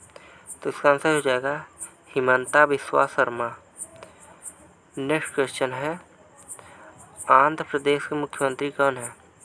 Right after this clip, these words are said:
तो इसका answer हो जाएगा वाई एस जगन मोहन रेड्डी। Thanks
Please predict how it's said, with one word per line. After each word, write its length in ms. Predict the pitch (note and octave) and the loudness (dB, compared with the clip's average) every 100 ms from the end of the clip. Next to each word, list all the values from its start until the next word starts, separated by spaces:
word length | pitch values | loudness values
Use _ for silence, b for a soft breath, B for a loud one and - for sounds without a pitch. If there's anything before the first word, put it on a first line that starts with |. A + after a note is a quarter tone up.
| - B B B B - | -20 B B B B -10
तो 60 | C3 | -8
इसका 220 | - C#3 | 2 2
answer 240 | C#3 D#3+ | 2 0
हो 80 | D3+ | 0
जाएगा 420 | C3 B2 B2+ C3 | 2 2 2 0
वाई 440 | B2+ B2 B2 C3+ D3 - | 0 4 6 6 2 0
एस 240 | C#3 C3+ | -2 -2
जगन 420 | C3 B2+ A#2+ C3 | -2 0 4 2
मोहन 400 | C3 B2 B2 C3+ | 2 -4 -6 -4
रेड्डी। 460 | B2+ A#2+ B2+ B2 A#2+ - - - - - - _ _ _ - _ - B B B B B _ | 0 0 0 -6 -6 -12 -20 -20 -20 -20 -20 _ _ _ -20 _ -20 B B B B B _
Thanks 380 | - D3 D#3 D#3 | 0 4 4 0